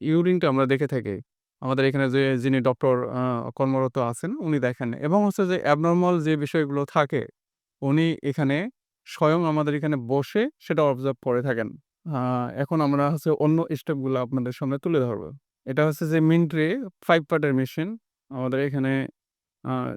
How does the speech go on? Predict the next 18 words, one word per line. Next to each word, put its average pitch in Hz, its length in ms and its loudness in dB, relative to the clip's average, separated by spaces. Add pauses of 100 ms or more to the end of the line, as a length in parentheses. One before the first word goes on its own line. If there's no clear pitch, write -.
সিবিসি 156 380 -2
অনেক 143 440 -2
যত্ন 139 220 -2
সহকারে 143 360 -2
করা 120 220 -2
হয়ে 123 160 -2
থাকে। 131 360 -4
যদি 196 240 0
কোনো 185 220 -2
কারণে 156 400 2
হচ্ছে 165 220 -2
যে 156 120 0
অ্যাবনরমাল 151 680 2
মনে 135 260 2
হয় 165 200 2
আমাদের 127 280 0
ম্যাডামের 123 360 -2
কাছে, 123 300 -6